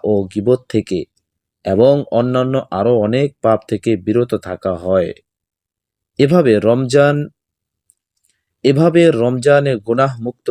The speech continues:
জীবনযাপন করার একটা অভ্যাস, একটা প্রশিক্ষণ গড়ে ওঠে। সহিহভাবে রোজা করতে হলে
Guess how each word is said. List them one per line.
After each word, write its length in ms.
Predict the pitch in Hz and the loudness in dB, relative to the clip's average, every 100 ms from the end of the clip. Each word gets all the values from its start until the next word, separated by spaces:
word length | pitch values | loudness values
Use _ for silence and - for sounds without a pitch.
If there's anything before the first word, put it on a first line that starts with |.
| 107 | -4
জীবনযাপন 680 | - 104 117 107 104 - 107 | -4 -4 -4 -2 -4 -4 -6
করার 420 | - 95 101 107 - - | -6 -4 0 0 -2 -8
একটা 240 | - - | -8 -6
অভ্যাস, 1000 | 82 90 92 110 113 110 85 - - - _ _ _ _ _ _ | -6 -6 _ 0 2 4 2 -4 -14 -18 _ _ _ _ _ _
একটা 260 | - - 135 | -8 -2 -2
প্রশিক্ষণ 720 | - 147 151 175 - 160 131 | 0 -2 -2 -6 -2 -2 0
গড়ে 260 | 110 123 139 | 2 4 4
ওঠে। 340 | 113 - - - _ _ _ _ _ _ _ - | 2 -2 -10 -20 _ _ _ _ _ _ _ -12
সহিহভাবে 1000 | - - 143 - 170 160 117 117 120 120 | -4 -2 0 2 0 0 0 2 2 2
রোজা 320 | 104 104 127 | 0 0 0
করতে 340 | 120 113 - 117 | 0 -4 -2 -2
হলে 360 | 101 101 110 | -2 0 -2